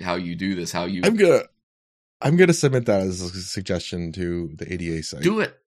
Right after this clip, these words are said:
Speaker 2: Um,
Speaker 1: Try and, let's,
Speaker 2: yeah.
Speaker 1: let's make this place better. Um, so, at any rate, um, these are our notes, and I'm glad to see the D O J taking a stand on it. I'm glad to see that, uh, you know, they're trying to put some stuff out here that's gonna really help people.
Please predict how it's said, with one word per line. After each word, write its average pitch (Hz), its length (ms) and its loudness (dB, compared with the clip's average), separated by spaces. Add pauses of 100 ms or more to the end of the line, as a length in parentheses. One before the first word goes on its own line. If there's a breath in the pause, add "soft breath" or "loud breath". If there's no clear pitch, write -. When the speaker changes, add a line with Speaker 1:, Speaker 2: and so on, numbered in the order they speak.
(220)
Speaker 2:
Um, 90 140 -6
Speaker 1:
Try 131 140 2
and, 131 180 -4
let's, 110 160 -10
Speaker 2:
yeah. 92 80 -4
Speaker 1:
let's 120 240 -2
make 123 180 -4
this 120 200 -6
place 113 320 -2
better. 101 340 -4 (540)
Um, 101 480 4 (720)
so, 147 340 6
at 165 160 8
any 165 220 6
rate, 147 340 4 (220)
um, 117 680 4 (140)
these 170 580 2
are 147 280 8
our 143 220 6
notes, 139 440 2
and 120 180 0
I'm 120 120 0
glad 131 240 4
to 135 60 -2
see 139 140 0
the 127 140 -2
D 123 160 4
O 123 60 6
J 123 220 6
taking 123 380 2
a 107 40 0
stand 131 420 2
on 131 180 6
it. 131 100 0
I'm 107 140 0
glad 113 260 2
to 110 60 -4
see 117 300 0
that, 107 320 -4
uh, 104 320 2
you 104 160 0
know, 95 240 0 (440 soft breath)
they're 104 120 0
trying 113 300 2
to 110 40 2
put - 280 -6
some 117 140 -2
stuff 113 240 -2
out 110 200 4
here 113 200 4
that's 98 200 -4
gonna 95 320 -2
really 104 320 0
help 113 280 -2
people. 110 500 -2